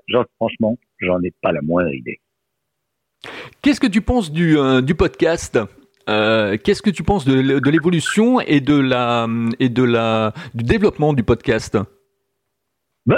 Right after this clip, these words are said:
Speaker 1: c'est une, euh, forme, euh, euh, comment dirais-je, un, un, un spin-off,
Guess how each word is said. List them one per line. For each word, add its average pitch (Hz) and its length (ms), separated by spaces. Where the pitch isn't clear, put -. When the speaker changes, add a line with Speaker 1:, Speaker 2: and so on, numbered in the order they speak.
Speaker 1:
c'est 180 180
une, 170 200
euh, 147 760
forme, 151 480
euh, 135 560
euh, 113 80
comment 127 240
dirais-je, 123 480
un, 117 480
un, 110 480
un 156 200
spin-off, 190 420